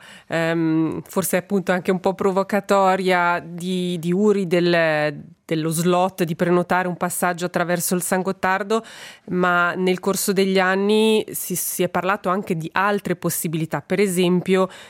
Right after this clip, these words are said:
il pedaggio, che di per sé non sarebbe consentito dalla Costituzione. Sempre però la Costituzione prevede che, ehm, si, ci possano essere delle, delle eccezioni per quanto riguarda la gratuità dell'utilizzo delle strade pubbliche, proprio anche per esempio per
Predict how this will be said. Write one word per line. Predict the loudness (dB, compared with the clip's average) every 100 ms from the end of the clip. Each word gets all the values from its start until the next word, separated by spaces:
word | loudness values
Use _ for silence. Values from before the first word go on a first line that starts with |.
| -20 -6
il | -4 -2
pedaggio, | -2 0 2 0 -2 -4 -2
che | 0 0 -2 _ _ _ _ _ _
di | -2 0
per | 0 0
sé | 2
non | 0
sarebbe | 0 0 0 -2 0
consentito | 0 2 2 0 -2 0
dalla | 0 -2
Costituzione. | -4 -6 -2 -4 -2 0 2 2 2 0 -4 _ _
Sempre | -4 0 0 0
però | 2 2
la | 2 -2
Costituzione | -4 -2 -2 -2 0 2 2 0
prevede | -2 0 0 0 -2
che, | 0 -2 -2 -6 -20 -18
ehm, | -6 -2 0 2 2 2 0
si, | -4 -4
ci | -4 -2
possano | 0 0 0 0
essere | 0 -2 -2 0
delle, | 0 2 0 -4
delle | -6 0 2 2
eccezioni | 0 -2 -2 0 2 2 2
per | 0
quanto | -2 -2 0
riguarda | -2 0 0 -2 -4
la | -2
gratuità | -2 -4 -4 -8 -8 -18 -20 -6 -2 0
dell'utilizzo | 0 -2 -2 0 0 0
delle | 0 -2
strade | -2 -2 -2 -2
pubbliche, | -2 0 -2 -2
proprio | -2 -2
anche | -2 -2
per | -2
esempio | -2 0 -2 -2
per | -2 -2 -2